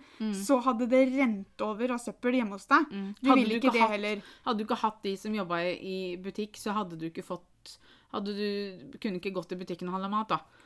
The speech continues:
Speaker 1: Måtte alt skjette over nett
Speaker 2: Ja,
Speaker 1: og,
Speaker 2: og
Speaker 1: og sånne
Speaker 2: jeg,
Speaker 1: ting.
Speaker 2: jeg s-, syns den sammenligningen her er helt bak mål, fordi at det er ingenting som sier at du må ha en dårlig jobb bare fordi du ikke har utdannelse.
Speaker 1: Nei, men det er det at, men jeg tenker, altså, for jeg, igjen,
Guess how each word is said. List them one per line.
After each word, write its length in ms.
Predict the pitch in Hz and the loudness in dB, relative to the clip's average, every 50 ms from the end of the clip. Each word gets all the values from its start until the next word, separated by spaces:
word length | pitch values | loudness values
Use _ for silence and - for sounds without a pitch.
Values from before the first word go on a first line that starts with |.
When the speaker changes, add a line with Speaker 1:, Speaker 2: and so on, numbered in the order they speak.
| - - - - | -20 -18 -14 -12
Speaker 1:
Måtte 220 | 190 190 - - - | -8 -4 0 2 2
alt 160 | 185 180 180 | 2 2 0
skjette 280 | - - 185 - - 190 180 | -4 -8 -10 -6 -4 -2 -2
over 120 | 175 185 | -2 -2
nett 200 | 180 165 165 - _ - | -4 -4 -6 -8 _ -6
Speaker 2:
Ja, 200 | - 226 214 208 | -2 2 4 4
Speaker 1:
og, 60 | 202 | 4
Speaker 2:
og 180 | 175 175 170 - | 4 2 2 2
Speaker 1:
og 80 | 240 | 6
sånne 20 | 247 | 10
Speaker 2:
jeg, 340 | 247 254 262 269 277 277 269 | 10 10 12 10 8 6 6
Speaker 1:
ting. 100 | - - - - - - - | 2 -6 -20 -20 -8 -4 -2
Speaker 2:
jeg 80 | 247 | -2
s-, 320 | 262 - 254 - - - - - | -2 -2 -8 -12 -12 -12 -12 0
syns 300 | - 269 254 262 262 262 | 2 4 6 6 4 4
den 120 | - 240 226 | 2 -2 0
sammenligningen 580 | - 269 233 214 214 214 214 220 220 226 233 | 2 2 2 2 0 -2 -2 -2 -2 0 0
her 200 | 233 226 214 220 | 2 0 0 0
er 160 | 220 226 233 220 - - - | -2 -4 -4 -6 -8 -4 -2
helt 180 | 233 214 196 | -2 -2 2
bak 220 | - 220 214 220 - | 4 4 4 4 6
mål, 260 | 226 240 277 285 285 | 8 10 10 10 10
fordi 160 | 285 269 240 233 | 8 4 2 2
at 120 | 226 233 | 2 2
det 160 | 214 220 220 | 4 4 6
er 180 | 214 214 214 226 | 6 6 6 4
ingenting 340 | 240 220 208 208 208 208 208 | 2 0 0 -2 -4 -4 -4
som 80 | 214 208 | -6 -6
sier 480 | - - - 269 247 190 196 202 220 | -8 -2 2 2 2 2 0 -4 -6
at 100 | 220 - - | -6 -4 0
du 60 | 226 | 2
må 240 | 220 214 214 214 220 | 2 2 2 2 2
ha 120 | 220 214 208 | 2 2 2
en 100 | 208 208 | 2 2
dårlig 360 | 190 247 233 208 214 214 220 | 2 2 2 2 0 0 -2
jobb 140 | 202 214 196 | -2 -2 0
bare 160 | 220 220 202 | 0 -2 0
fordi 180 | 196 214 208 202 | 0 -2 -2 -2
du 80 | 202 214 | -2 -4
ikke 160 | 208 220 214 | -4 -2 -2
har 140 | 208 208 202 | 0 0 -2
utdannelse. 680 | 202 202 208 - - - 214 208 208 - - 277 320 339 214 | -4 -4 -4 -4 -2 -2 -4 -4 -6 0 2 4 4 4 4
Speaker 1:
Nei, 140 | 220 226 220 - | 4 4 4 4
men 100 | - 233 | 2 2
det 80 | 247 247 | 2 2
er 80 | 214 | 2
det 120 | 214 208 202 | 2 0 0
at, 200 | 202 208 - - | 0 -2 -4 -4
men 160 | 220 233 226 | -2 -2 0
jeg 160 | 233 233 233 226 | 0 0 0 0
tenker, 380 | 247 233 214 - 208 190 - - | 0 0 0 0 -2 -4 -4 -6
altså, 240 | 202 208 - 233 214 | -6 -4 -4 -4 -2
for 80 | - 247 | -2 -2
jeg, 500 | 220 214 190 202 220 233 240 240 202 - - | 2 4 4 4 4 2 0 -2 -4 -6 -8
igjen, 320 | - 226 220 214 247 247 | -6 -2 -2 0 0 -2